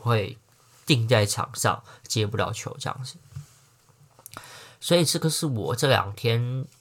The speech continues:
听下来，我觉得非常有收获的一个点，就是说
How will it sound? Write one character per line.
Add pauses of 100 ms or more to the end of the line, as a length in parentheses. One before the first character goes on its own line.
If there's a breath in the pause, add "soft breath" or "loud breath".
(100)
听
下
来，
我
觉
得 (360)
非
常
有
收
获
的
一
个
点，
就
是
说